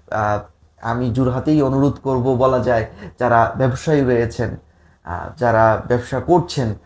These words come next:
আপনারা অন্ততপক্ষে এই রোজা মাসে, আহ, মানুষের প্রতি একটু সদয় হবেন। শুধু যে, আহ, মুসলিম ব্যবসায়ী রয়েছেন তারা নয়, প্রত্যেক ধর্মের, এটা হিন্দু, বৌদ্ধ, খ্রিস্টান, কারণ প্রত্যেকটা ধর্মে আমি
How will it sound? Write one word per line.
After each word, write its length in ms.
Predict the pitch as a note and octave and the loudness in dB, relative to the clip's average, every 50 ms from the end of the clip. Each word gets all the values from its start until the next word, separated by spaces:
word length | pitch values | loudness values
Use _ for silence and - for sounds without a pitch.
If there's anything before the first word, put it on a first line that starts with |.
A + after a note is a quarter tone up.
| _ - - - - | _ -20 -18 -6 -4
আপনারা 400 | A#2 B2+ - - D3 C#3 C#3 C3 | -4 -4 -2 -2 0 2 2 2
অন্ততপক্ষে 760 | F2 C3 D3+ D#3 F3+ G#3+ G3+ D#3+ D#3 - - - A#2+ A2+ - - - - _ - | 2 0 -2 -2 -2 -2 -2 -2 -2 -2 -4 -4 -4 -4 -4 -6 -12 -20 _ -8
এই 200 | B2+ C3 A#2+ G#2+ | -6 -4 -4 -2
রোজা 300 | G2+ A#2+ B2+ B2 D#3+ E3+ | -2 0 0 2 2 2
মাসে, 480 | D#3+ D#3 C3+ B2 - - B2+ G#2 F#2 - - _ - - - - | 2 2 0 0 -4 -6 -8 -8 -8 -10 -14 _ -20 -20 -12 -8
আহ, 120 | G2+ G#2+ | -6 -2
মানুষের 360 | G#2 A#2 B2+ C#3 - - D3+ B2+ | 0 0 0 0 -2 -2 -2 -2
প্রতি 180 | C3 B2 A#2 | -2 -4 -4
একটু 80 | A#2 A#2 | -6 -6
সদয় 400 | - - B2+ A2 - B2+ B2 A#2+ | -4 -4 -2 2 4 4 4 4
হবেন। 380 | A2 G#2+ G2 G2 A2 G2+ F2 - _ _ _ _ _ _ _ _ _ _ _ _ _ | 2 -2 -2 -2 -4 -6 -6 -10 _ _ _ _ _ _ _ _ _ _ _ _ _
শুধু 260 | - - B2+ C3+ C#3 | -8 -4 -2 0 2
যে, 160 | B2 C#3 C#3+ C#3 B2+ - - | 4 4 4 4 4 2 2
আহ, 340 | - A#2 A2 A2 G#2+ G#2 - - - - C2+ B1 B1 A#1+ A1+ B1+ C#2+ E2+ | 4 4 4 4 4 2 0 -4 -10 -14 -14 -12 -10 -10 -8 -8 -6 -4
মুসলিম 600 | A2 C3+ D3 C#3+ - - D3+ D3+ D3+ D3+ C#3+ B2 | -2 0 -2 -2 -2 0 0 0 0 0 0 0
ব্যবসায়ী 340 | C#3+ C#3+ C#3+ - D#3 D3 | 0 0 0 0 2 2
রয়েছেন 340 | C#3 C#3 C3 - C#3+ C3 B2+ | 2 2 0 0 -2 -2 0
তারা 240 | B2 C3 C3 B2+ B2 | 2 4 4 4 4
নয়, 200 | A#2+ G#2 F#2+ - - - - - - - | 2 0 -4 -6 -10 -16 -20 -20 -10 -8
প্রত্যেক 380 | A#3 A#3+ - - - G3+ D#3+ B2 | -6 -6 -4 -4 -2 -2 -2 0
ধর্মের, 300 | C#3 C3 A#2+ A2+ G#2+ G2+ G2 | 0 0 0 0 -2 -4 -6
এটা 200 | F#2 - - C3+ B2 A2 A#2+ | -8 -6 -6 -6 -4 -2 -2
হিন্দু, 440 | B2 B2 A#2+ B2 A#2+ B2 B2+ B2+ A2+ | -2 -2 0 0 0 0 0 0 0
বৌদ্ধ, 420 | G#2+ A#2+ B2 A#2+ A2 A2+ B2+ A#2+ A#2+ | 2 2 2 2 2 0 0 0 0
খ্রিস্টান, 460 | - B2 B2 - - - C3 B2 B2 A#2+ - - - - - - - | -2 -4 -6 -6 -6 -4 -4 -4 -4 -6 -10 -16 -18 -20 -16 -2 2
কারণ 240 | D#3+ E3 F3 F3+ F3+ - - - - - | 4 4 6 4 2 -2 -10 -18 -6 0
প্রত্যেকটা 520 | G3+ G#3+ G#3+ - - A#3+ A3+ B3 B3 B3 | 2 2 2 2 0 -2 2 4 4 6
ধর্মে 480 | F#3+ D#3 F3 F3 E3+ F3 G3 F#3+ E3+ E3+ | 6 8 6 6 6 6 4 4 4 4
আমি 380 | D#3+ C#3+ D3 D#3 D#3+ D#3 D#3 | 4 4 2 0 0 -2 -6